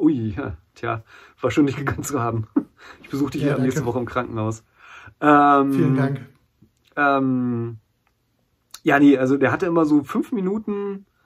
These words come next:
Speaker 1: Erzählbögen, sag ich mal. Aber gar
Speaker 2: Okay.
Speaker 1: keine
Speaker 2: Ich
Speaker 1: irgendwie geschlossene Handlung.
Speaker 2: Scheiße.
Speaker 1: Also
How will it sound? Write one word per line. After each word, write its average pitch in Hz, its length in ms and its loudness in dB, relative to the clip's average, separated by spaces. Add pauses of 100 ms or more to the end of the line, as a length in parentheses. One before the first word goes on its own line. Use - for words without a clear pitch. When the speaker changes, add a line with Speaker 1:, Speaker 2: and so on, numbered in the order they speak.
(420)
Speaker 1:
Erzählbögen, 110 800 -2
sag 110 200 -6
ich 110 120 -10
mal. 104 300 -6 (580)
Aber 139 180 2
gar 147 120 4
Speaker 2:
Okay. 175 80 -2
Speaker 1:
keine 165 340 2
Speaker 2:
Ich 160 100 6
Speaker 1:
irgendwie 180 300 0
geschlossene 160 460 -2
Handlung. 156 260 -2
Speaker 2:
Scheiße. 117 200 -8
Speaker 1:
Also 120 400 0